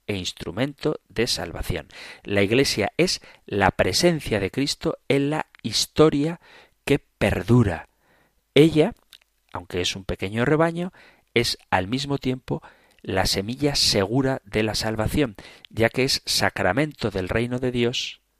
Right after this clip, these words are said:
signo de ese reino, sacramento de Cristo,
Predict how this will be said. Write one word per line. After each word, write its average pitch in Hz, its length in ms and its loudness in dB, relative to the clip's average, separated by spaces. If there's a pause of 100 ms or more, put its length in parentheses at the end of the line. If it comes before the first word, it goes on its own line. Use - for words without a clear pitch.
(100)
signo - 640 -6 (580)
de 90 100 -8
ese - 180 -6
reino, 143 480 -2 (440)
sacramento 104 760 0
de 90 120 -4
Cristo, 156 560 -4